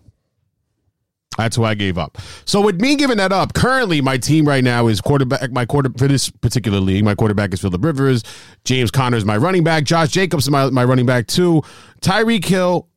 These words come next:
DeAndre Hopkins, and Tyler Lockett are my receiver trio.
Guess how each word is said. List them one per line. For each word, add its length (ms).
DeAndre 400
Hopkins, 420
and 220
Tyler 400
Lockett 460
are 160
my 220
receiver 800
trio. 600